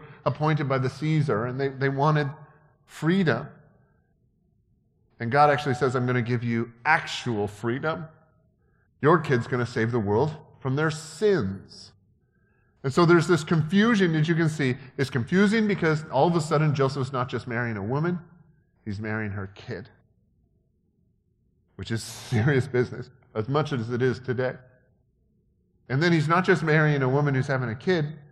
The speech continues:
He's been told by God that he has to name that kid that's not his, which means adoption, like, he will be the baby's father according to everyone around.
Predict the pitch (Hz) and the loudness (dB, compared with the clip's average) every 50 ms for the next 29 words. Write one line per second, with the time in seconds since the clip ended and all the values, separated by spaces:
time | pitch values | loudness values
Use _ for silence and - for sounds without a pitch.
0 | _ _ _ - 139 131 127 135 117 107 - - - 185 202 151 127 139 123 123 | _ _ _ -4 -2 -2 0 -2 -2 0 2 2 4 4 4 2 2 2 2 4
1 | 135 139 143 - - 131 131 - - - 240 254 214 170 131 - - 156 139 147 | 4 2 0 -2 -6 -8 -8 -8 -4 -2 0 0 2 0 0 -2 -4 -4 -2 -2
2 | 175 190 170 139 120 107 92 - - 113 120 151 156 117 107 - 139 143 135 123 | -2 0 0 -2 -2 -4 -4 -4 -2 -2 -2 0 -2 -4 -4 -2 -2 -2 -2 -2
3 | 104 - 113 113 127 247 - - - _ _ _ _ _ _ _ _ _ _ _ | -4 -4 -2 -2 -2 -4 -6 -12 -20 _ _ _ _ _ _ _ _ _ _ _
4 | _ _ - 127 120 - 131 131 147 160 151 135 139 160 175 - - - _ - | _ _ -2 -2 -2 0 -2 0 0 0 0 0 -2 -4 -6 -8 -14 -20 _ -6
5 | 117 110 107 120 107 110 - - 120 113 123 143 131 101 98 - 131 123 123 123 | -4 0 2 2 2 0 -2 -4 -4 -4 -2 -2 -4 -4 -4 -2 -2 -2 0 2
6 | 127 117 110 104 113 113 123 120 117 113 101 92 110 110 113 107 113 107 - - | 2 2 2 2 0 0 0 0 -2 -2 -2 -2 -2 -2 -2 -4 -4 -6 -8 -6
7 | 107 104 104 107 117 117 117 107 - - 113 107 117 123 117 110 101 113 110 113 | -6 -4 -4 -4 -4 -2 -4 -4 -4 -4 -4 -4 -4 -4 -6 -4 -4 -2 -2 -2
8 | 117 113 113 123 127 110 104 110 117 120 120 | -2 -2 -2 -4 -4 -4 -4 -4 -6 -6 -8